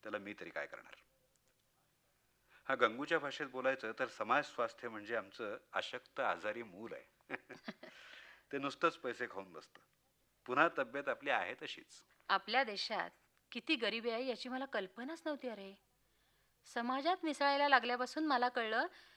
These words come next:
Speaker 2: की महिना फक्त तीन रुपये पगार मिळवणारेही काही लोक आहेत.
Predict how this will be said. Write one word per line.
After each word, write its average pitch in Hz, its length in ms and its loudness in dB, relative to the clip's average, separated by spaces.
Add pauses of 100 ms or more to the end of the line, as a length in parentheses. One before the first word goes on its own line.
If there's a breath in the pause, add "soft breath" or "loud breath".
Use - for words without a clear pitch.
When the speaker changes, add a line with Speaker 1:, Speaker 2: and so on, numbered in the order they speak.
(320 loud breath)
Speaker 2:
की 302 180 0
महिना 269 500 0 (120)
फक्त - 500 -8 (180)
तीन 311 260 2
रुपये 269 260 2
पगार 240 340 4
मिळवणारेही 220 560 0
काही 208 320 -8
लोक 226 220 -2
आहेत. 196 300 -2